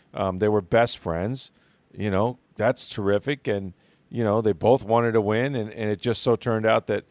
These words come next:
his best friend was struck out by him on the last, the last pitch.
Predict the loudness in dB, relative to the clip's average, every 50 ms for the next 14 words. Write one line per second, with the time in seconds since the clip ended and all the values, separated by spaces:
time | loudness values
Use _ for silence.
0 | _ _ _ _ _ _ _ -2 0 0 0 0 2 2 2 2 0 -2 -2 -2
1 | 0 0 -2 -4 -4 -6 -4 -2 -2 -2 0 0 -2 -2 -2 -2 0 0 0 0
2 | 0 -4 -4 -4 -4 -4 -4 -4 -4 -2 -2 0 0 0 0 -2 -4 -10 _ _
3 | _ _ _ _ _ _ _ -2 0 2 4 4 2 2 0 -4 -6 -4 -4 -4
4 | -4 -4 -10 -16